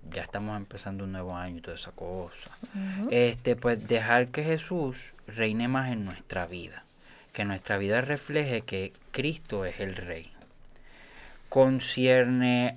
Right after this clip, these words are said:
Speaker 1: al incienso, <coughs> pues, este, que nos, que se le ofrece, pues, a la divinidad, a la deidad. Este, pues, tratar a Dios, pues, con,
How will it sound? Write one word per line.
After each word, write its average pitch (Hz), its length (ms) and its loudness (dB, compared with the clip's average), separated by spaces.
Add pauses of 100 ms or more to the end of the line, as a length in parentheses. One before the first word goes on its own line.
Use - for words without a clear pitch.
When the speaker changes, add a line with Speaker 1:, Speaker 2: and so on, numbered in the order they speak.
Speaker 1:
al 123 580 6
incienso, 175 960 2 (460)
<coughs> - 440 -8
pues, 139 320 8
este, 131 1120 4
que 117 480 2
nos, 110 680 -2 (180)
que 120 180 4
se 120 180 2
le 113 60 -2
ofrece, 110 340 -2
pues, 123 200 -2
a 123 60 4
la 117 100 4
divinidad, 107 520 2
a 110 140 2
la 98 120 0
deidad. 98 400 -4 (640)
Este, 131 480 2
pues, 135 320 6 (100)
tratar 131 580 6
a 165 160 4
Dios, 160 680 4 (760)
pues, 135 540 6 (640)
con, 135 920 6